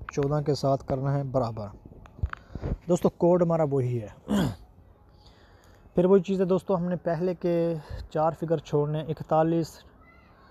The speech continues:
डबल नाइन को हमने छोड़ देना है। हमारे पास पड़ा हुआ तेरह एक का टंडेला, ये सिंगल टंडेला था हमारे पास तेरह एक का।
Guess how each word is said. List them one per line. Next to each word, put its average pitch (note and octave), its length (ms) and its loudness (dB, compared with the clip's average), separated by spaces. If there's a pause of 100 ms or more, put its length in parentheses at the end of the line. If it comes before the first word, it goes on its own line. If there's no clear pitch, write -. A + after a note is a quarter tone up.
(420)
डबल D3 340 4
नाइन D#3 260 -2
को D3+ 140 -4
हमने C#3 300 -6
छोड़ C3+ 300 -4
देना C#3+ 200 -2
है। C3+ 60 -2
हमारे C#3 280 -2
पास C3+ 280 -4
पड़ा C3+ 120 0
हुआ C#3 100 2 (220)
तेरह D3 360 2 (140)
एक D#3 260 -2
का C3+ 200 0
टंडेला, A2+ 460 -6 (480)
ये F3+ 180 2
सिंगल E3+ 380 0
टंडेला D#3 320 -2
था D#3 60 2
हमारे D3+ 220 -2
पास D3+ 300 -2
तेरह D3 260 0
एक C#3 180 -4
का। B2+ 260 -6